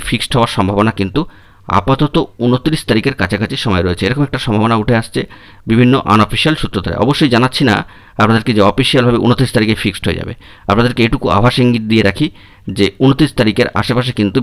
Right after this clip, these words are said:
মামলা ফিক্সড হওয়ার একটা সম্ভাবনা, চান্স বা প্রবাবিলিটি তৈরি হচ্ছে, এটা কিন্তু মাথায় রাখবেন। এর আগে একটা ডেডলাইন আমরা জানিয়েছিলাম, যে চব্বিশ তারিখ পর্যন্ত মামলা, আহ, লিস্টে আসার কোনো সম্ভাবনা নেই বা কোনো হেলদোল কিন্তু হবে না, কোনো প্রোগ্রেসিভ স্ট্যাটাস উঠে আসবে না। সেই খবরটি কিন্তু হান্ড্রেড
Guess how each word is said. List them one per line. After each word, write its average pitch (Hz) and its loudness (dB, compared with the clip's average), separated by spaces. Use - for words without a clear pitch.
মামলা 92 0
ফিক্সড - -2
হওয়ার 92 0
একটা 123 -10
সম্ভাবনা, 101 0
চান্স 139 2
বা 95 0
প্রবাবিলিটি 131 4
তৈরি 95 4
হচ্ছে, - -6
এটা 160 0
কিন্তু 135 0
মাথায় - -6
রাখবেন। 87 -10
এর 123 4
আগে 127 0
একটা - -2
ডেডলাইন 107 0
আমরা 98 -2
জানিয়েছিলাম, 110 0
যে 107 -4
চব্বিশ 127 4
তারিখ 117 0
পর্যন্ত 110 0
মামলা, 98 2
আহ, 95 -4
লিস্টে 127 0
আসার 104 -6
কোনো 101 0
সম্ভাবনা 95 2
নেই 117 2
বা 101 0
কোনো 104 2
হেলদোল 110 0
কিন্তু 101 -2
হবে - -2
না, 73 -2
কোনো 113 -2
প্রোগ্রেসিভ 104 0
স্ট্যাটাস 98 -2
উঠে - -2
আসবে - -10
না। - -10
সেই 170 6
খবরটি 135 2
কিন্তু 131 2
হান্ড্রেড 143 4